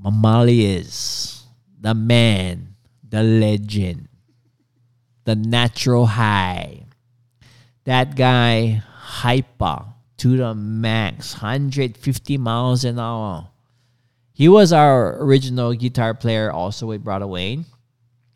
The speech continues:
Uh, he had a, he held a nice skank. However,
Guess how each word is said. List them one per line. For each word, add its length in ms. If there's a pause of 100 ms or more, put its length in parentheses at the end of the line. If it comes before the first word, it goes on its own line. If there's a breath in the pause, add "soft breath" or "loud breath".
(260)
Uh, 280
he 140
had 140
a, 60
he 160
held 260
a 60
nice 320
skank. 420 (1400)
However, 760